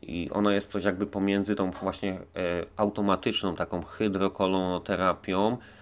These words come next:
a zwykłą lewatywą, prawda? Czyli, e,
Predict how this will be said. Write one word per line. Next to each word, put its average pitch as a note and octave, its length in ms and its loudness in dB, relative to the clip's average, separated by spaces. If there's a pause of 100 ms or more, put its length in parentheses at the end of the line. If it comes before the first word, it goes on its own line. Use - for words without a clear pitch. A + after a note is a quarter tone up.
(140)
a G2 120 0
zwykłą G2 480 2
lewatywą, G2 720 4
prawda? D2+ 500 -2
Czyli, D#2+ 380 -6 (640)
e, - 40 -12